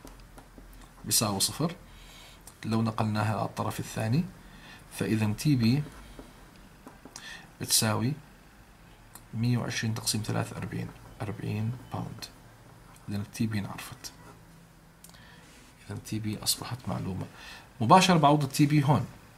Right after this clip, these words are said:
في هاي المعادلة، أربعين، ستة ضرب أربعين، ميتين وأربعين. فإذا ام اكس راح تساوي، لو نقلنا هاي هون، أربعمية وثمانين، لو نقلت ال ام اكس على الطرف الثاني وال أربعمية وثمانين على الطرف الأول،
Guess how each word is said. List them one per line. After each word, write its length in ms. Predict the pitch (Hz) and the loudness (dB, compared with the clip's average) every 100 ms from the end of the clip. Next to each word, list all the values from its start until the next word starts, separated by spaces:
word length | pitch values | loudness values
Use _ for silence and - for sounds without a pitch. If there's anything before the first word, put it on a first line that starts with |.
| - - - - | -20 -20 -20 -4
في 120 | 113 | 2
هاي 140 | 123 | 4
المعادلة، 520 | 110 101 110 104 95 - | 4 2 0 0 0 -2
أربعين، 340 | 107 107 95 | 0 0 2
ستة 240 | - - | 0 2
ضرب 200 | 113 104 | 0 2
أربعين، 240 | 73 107 113 | 2 2 2
ميتين 260 | 110 120 | 4 4
وأربعين. 400 | 101 - - - - - - - - - - - - - - | 4 2 0 -4 -6 -14 -20 -18 -16 -16 -16 -16 -16 -16 -6
فإذا 440 | - - 110 120 170 - - - - - - - - - - - - - - - - - | 2 4 6 6 2 -2 -18 -20 -20 -20 -20 -20 -18 -18 -20 -20 -20 -20 -20 -18 -16 -2
ام 140 | 135 135 | 0 2
اكس 440 | 120 127 - - | 0 2 2 2
راح 140 | - - | -2 -2
تساوي، 440 | - - 113 107 - - - - - - | 0 2 2 0 -2 -10 -20 -16 -10 -6
لو 60 | |
نقلنا 500 | 95 - 104 98 98 | -6 -4 -4 -4 -4
هاي 60 | 98 98 | -6 -6
هون، 280 | 95 110 165 - - - - - - - - - - | -4 -2 -2 -6 -14 -16 -16 -18 -20 -20 -20 -20 -4
أربعمية 420 | 123 113 127 143 139 | 0 4 4 6 4
وثمانين، 440 | 131 107 104 101 | 2 0 0 0
لو 80 | 107 | -2
نقلت 340 | 107 139 135 | 2 2 2
ال 80 | 101 | 2
ام 140 | 113 | 0
اكس 140 | 131 - | 0 0
على 60 | |
الطرف 300 | - 123 127 | 2 0 2
الثاني 320 | 123 - 135 135 | 0 0 2 2
وال 100 | 113 | 2
أربعمية 320 | 117 113 117 | 2 2 2
وثمانين 220 | 120 127 | 2 0
على 80 | 131 | 0
الطرف 300 | - 107 - | 0 0 0
الأول، 400 | 98 98 107 | -2 0 2